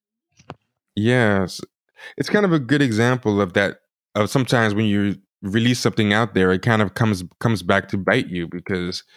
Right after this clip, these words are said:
she kind of put herself in a position where she said,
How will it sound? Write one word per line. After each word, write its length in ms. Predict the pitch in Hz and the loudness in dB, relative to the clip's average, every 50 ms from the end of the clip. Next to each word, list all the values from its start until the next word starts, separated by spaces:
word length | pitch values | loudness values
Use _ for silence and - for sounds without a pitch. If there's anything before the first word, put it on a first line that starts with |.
| - _ _ _ - - _ _ _ | -20 _ _ _ -20 -20 _ _ _
she 540 | - - - 127 127 123 123 123 120 107 - - | -6 -2 0 2 2 2 2 2 0 -2 -2 0
kind 220 | 139 127 127 123 | 2 2 2 2
of 220 | 117 104 - - _ | 2 0 -2 -8 _
put 160 | - 165 156 | -2 0 2
herself 380 | 143 123 - - 110 104 98 - | 2 2 2 2 2 2 2 0
in 100 | 104 110 | -2 -2
a 40 | 101 | -2
position 520 | 101 101 101 117 123 - - 101 98 95 | -2 0 0 0 0 0 0 -2 0 2
where 480 | 95 92 92 90 92 90 87 92 95 - _ _ _ _ _ _ _ _ _ _ _ _ _ _ _ | 2 2 2 2 0 0 -2 -4 -6 -10 _ _ _ _ _ _ _ _ _ _ _ _ _ _ _
she 220 | - - - 123 | -6 -2 -2 -2
said, 460 | 110 - - 135 131 123 110 104 87 | -2 0 0 2 2 2 2 0 -2